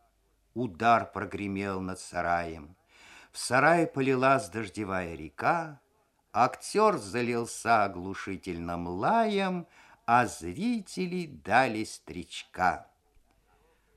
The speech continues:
Широкая дверь отперлась, заскрипела,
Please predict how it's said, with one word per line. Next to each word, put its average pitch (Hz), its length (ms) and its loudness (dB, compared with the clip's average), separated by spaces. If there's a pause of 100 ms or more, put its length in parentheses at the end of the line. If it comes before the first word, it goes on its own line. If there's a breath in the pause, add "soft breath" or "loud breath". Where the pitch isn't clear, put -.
Широкая 143 920 4
дверь 131 560 4
отперлась, 113 1120 0 (420 soft breath)
заскрипела, 147 1400 0